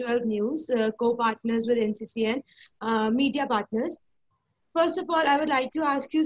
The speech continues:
sir, what do you think, uh, what would, uh, be your feedback, uh,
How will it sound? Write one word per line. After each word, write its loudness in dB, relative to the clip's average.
sir, 2
what 0
do 4
you 2
think, 0
uh, 0
what -4
would, -6
uh, 2
be 2
your 2
feedback, -2
uh, 0